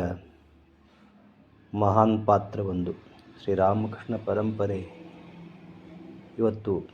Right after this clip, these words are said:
ಇರುವುದಕ್ಕೆ ಮೂಲ ಕಾರಣ, ಪ್ರೇರಣೆ ಮತ್ತು ಆ ಪರಂಪರೆಯ ಜನನಿಯಾಗಿ ಇದ್ದಂಥವರು ಶ್ರೀಮಾತೆ ಶಾರದಾದೇವಿಯವರು.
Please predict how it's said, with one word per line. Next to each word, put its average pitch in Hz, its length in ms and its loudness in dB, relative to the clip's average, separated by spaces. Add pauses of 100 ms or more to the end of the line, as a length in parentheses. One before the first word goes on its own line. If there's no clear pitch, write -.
(580)
ಇರುವುದಕ್ಕೆ 107 760 0 (360)
ಮೂಲ 113 280 0
ಕಾರಣ, 104 500 2 (1200)
ಪ್ರೇರಣೆ 101 540 2 (1400)
ಮತ್ತು 107 380 2 (2000)
ಆ - 40 -2
ಪರಂಪರೆಯ 117 840 4 (640)
ಜನನಿಯಾಗಿ 104 920 4 (1400)
ಇದ್ದಂಥವರು 98 760 0 (280)
ಶ್ರೀಮಾತೆ 92 500 2
ಶಾರದಾದೇವಿಯವರು. 90 1080 0